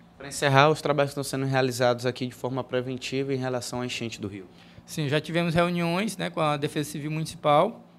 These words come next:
Speaker 2: Ainda vamos ter uma reunião, estamos aguardando a posição da Prefeitura quanto às outras secretarias, pra já alinhar locais, né, de possíveis abrigos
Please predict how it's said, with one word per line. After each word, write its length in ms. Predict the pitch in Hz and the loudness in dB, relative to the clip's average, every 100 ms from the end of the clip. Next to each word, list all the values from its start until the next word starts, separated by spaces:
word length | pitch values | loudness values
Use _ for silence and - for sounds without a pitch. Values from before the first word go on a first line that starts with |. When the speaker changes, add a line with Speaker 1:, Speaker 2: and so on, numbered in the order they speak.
| - - | -20 -8
Speaker 2:
Ainda 240 | 135 147 | 0 2
vamos 260 | 147 185 190 | 4 2 0
ter 120 | 170 | -2
uma 140 | 160 151 | 0 2
reunião, 460 | 156 156 151 147 | 0 0 0 -2
estamos 320 | 139 147 139 | -4 -6 -2
aguardando 460 | 151 143 143 143 139 | 0 2 0 0 -2
a 20 | |
posição 320 | 131 139 147 | -2 -4 -2
da 100 | 139 | -2
Prefeitura 720 | 135 135 - 147 - 147 131 - - - - - | -2 -6 -8 -10 -6 -4 -4 -6 -16 -20 -20 -4
quanto 260 | 170 190 185 | 2 4 6
às 160 | 170 | 6
outras 280 | 180 196 202 | 4 0 -2
secretarias, 1040 | 196 185 175 165 156 143 143 190 233 - - - - - - _ | -2 -2 -2 4 6 6 4 2 0 -8 -16 -20 -20 -20 -20 _
pra 400 | 165 160 156 160 | 4 8 10 8
já 320 | 147 160 156 147 | 8 8 10 10
alinhar 580 | 185 233 190 175 208 247 | 6 2 0 0 0 -4
locais, 720 | 165 180 180 165 151 185 185 | 2 2 2 4 6 4 2
né, 120 | 165 | -2
de 80 | 175 | -4
possíveis 680 | 175 165 - 180 190 208 202 | -2 -2 0 0 2 2 4
abrigos 720 | 190 151 156 175 196 - | 2 2 2 2 -2 -10